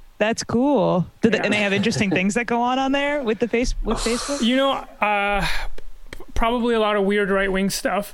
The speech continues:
Speaker 2: but also
Speaker 1: <laughs>
Speaker 2: Germans don't like to pi-, uh, post pictures of themselves on social media, apparently.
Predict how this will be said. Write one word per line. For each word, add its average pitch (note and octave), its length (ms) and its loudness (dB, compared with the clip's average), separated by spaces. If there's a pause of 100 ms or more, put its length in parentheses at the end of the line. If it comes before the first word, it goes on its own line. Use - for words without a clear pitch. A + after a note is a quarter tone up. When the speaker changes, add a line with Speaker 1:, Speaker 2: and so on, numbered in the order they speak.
(120)
Speaker 2:
but B3 260 2
also B3 400 4
Speaker 1:
<laughs> G3 120 2
Speaker 2:
Germans A#3+ 340 2
don't A#3 180 2
like A#3+ 160 0
to A3+ 100 -2
pi-, - 400 -2
uh, G#3 200 2
post A#3 280 0
pictures A3+ 320 0
of G3+ 80 0
themselves G3+ 520 0
on G3 100 0
social F#3+ 340 -2
media, F3 300 0
apparently. D3+ 540 -10